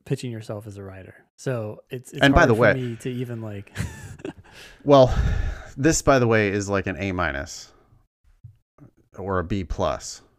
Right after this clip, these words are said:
Speaker 2: The writing wise, it, it
Speaker 1: Mm-hmm.
Speaker 2: is better than most.
Speaker 1: It is better than most, for sure.
Speaker 2: Okay.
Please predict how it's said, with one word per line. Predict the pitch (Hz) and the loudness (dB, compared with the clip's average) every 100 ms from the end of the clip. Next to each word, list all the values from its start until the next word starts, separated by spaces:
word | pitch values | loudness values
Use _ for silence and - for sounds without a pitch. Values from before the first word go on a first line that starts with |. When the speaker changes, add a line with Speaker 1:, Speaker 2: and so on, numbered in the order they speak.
| _ | _
Speaker 2:
The | 117 90 107 110 | -14 -8 -2 0
writing | 107 110 101 90 | 4 4 2 -2
wise, | 82 60 57 - - - | -6 -6 -8 -12 -16 -16
it, | 90 | -10
it | 85 | -6
Speaker 1:
Mm-hmm. | 143 104 | -4 0
Speaker 2:
is | 110 110 | 2 2
better | 87 - 98 90 78 | 0 0 2 2 -2
than | 76 76 | -6 -6
most. | 78 58 - - - - | -6 -8 -10 -14 -20 -2
Speaker 1:
It | 160 | 4
is | 214 165 | 4 4
better | 147 151 | 4 4
than | 135 127 | 2 -2
most, | 123 107 - | -6 -10 -14
for | - | -12
sure. | 123 117 - | -8 -8 -8
Speaker 2:
Okay. | 90 78 | -6 -6